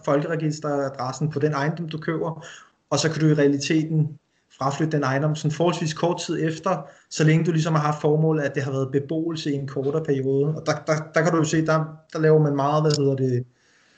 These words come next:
altså der laver man jo nogle ejendoms-, øh, øh, projekter, hvor at man så som,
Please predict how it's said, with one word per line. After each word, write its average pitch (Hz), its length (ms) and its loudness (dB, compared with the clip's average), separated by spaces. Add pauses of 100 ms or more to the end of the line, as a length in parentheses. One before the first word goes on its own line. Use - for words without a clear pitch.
(380)
altså 156 140 2
der 156 160 6
laver 156 200 6
man 170 100 2
jo 156 100 6
nogle 143 180 2
ejendoms-, 156 680 -2
øh, 143 380 4 (280)
øh, 139 500 -2 (340)
projekter, 147 480 0
hvor 143 220 -2
at 147 60 -4
man 135 120 -2
så 151 180 0 (140)
som, 135 260 -4